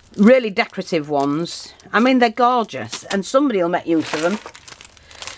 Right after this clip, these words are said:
Again, more of those. These were the elongated ones. Both barrel shape and, um,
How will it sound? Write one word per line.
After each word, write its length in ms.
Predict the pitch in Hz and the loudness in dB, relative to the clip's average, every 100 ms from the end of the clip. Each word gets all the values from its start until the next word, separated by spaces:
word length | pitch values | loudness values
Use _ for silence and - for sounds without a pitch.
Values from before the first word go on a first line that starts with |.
| - - - | -16 -20 -4
Again, 360 | 202 240 247 247 | 2 4 4 4
more 220 | 220 190 | 2 2
of 160 | 180 180 | 2 0
those. 760 | 233 233 233 240 233 - - - - _ _ - - - - - 466 - - 453 - - - - - - - - - - | 2 4 4 0 -2 -8 -14 -18 -20 _ _ -14 -10 -10 -10 -10 -8 -6 -6 -8 -16 -20 -20 -20 -20 -20 -20 -20 -18 -6
These 300 | 180 240 247 | 2 4 4
were 80 | 247 | 2
the 380 | 220 226 214 208 | 4 2 2 0
elongated 720 | 233 254 262 214 190 180 196 160 | 2 4 4 2 0 0 -4 0
ones. 680 | 180 208 294 302 - - - _ _ _ _ _ _ _ _ - - - - - _ _ _ - - | 2 2 0 -2 -8 -14 -18 _ _ _ _ _ _ _ _ -20 -20 -20 -20 -20 _ _ _ -20 -2
Both 220 | 196 190 - | 2 2 2
barrel 280 | 196 190 175 | 2 0 -2
shape 400 | - 175 170 180 | 0 0 0 -2
and, 260 | 160 165 | -2 0
um, 320 | 160 156 151 | 0 0 -2